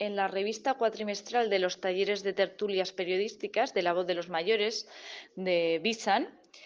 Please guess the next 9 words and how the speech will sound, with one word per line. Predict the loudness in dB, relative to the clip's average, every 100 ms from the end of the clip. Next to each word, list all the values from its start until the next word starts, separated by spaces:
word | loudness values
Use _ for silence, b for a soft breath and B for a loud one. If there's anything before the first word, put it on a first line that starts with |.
| B B B _
Y | 2 2 2 4
concretamente | 2 4 4 4 4 4 2 2
este | 0 -2 -4
es | -2
un | 2
poema | 2 4 4 2 0
de | 2 2
Ricarda | 2 0 2 2 4 4 6 4 2
Román | 0 0 4 4 4